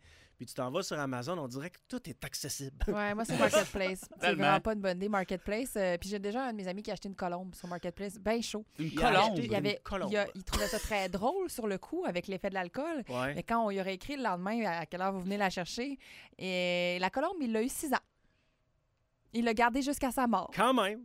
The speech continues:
Speaker 2: Ouais, ben, il s'est dit,
Speaker 3: Bravo.
Speaker 2: voyons, tu sais, faut que j'honore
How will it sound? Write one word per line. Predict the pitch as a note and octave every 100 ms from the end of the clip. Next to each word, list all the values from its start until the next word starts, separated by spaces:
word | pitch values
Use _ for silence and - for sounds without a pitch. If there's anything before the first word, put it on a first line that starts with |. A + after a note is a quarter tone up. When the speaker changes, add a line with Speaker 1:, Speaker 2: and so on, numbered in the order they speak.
| A3
Speaker 2:
Ouais, | A#3 B3
ben, | G#3
il | F3
s'est | F#3+
dit, | D3+ D3+
Speaker 3:
Bravo. | E3 F#3
Speaker 2:
voyons, | F3
tu | C#3+
sais, | G#3 - -
faut | A#3+
que |
j'honore | G3 A3 A3 A#3 B3 A#3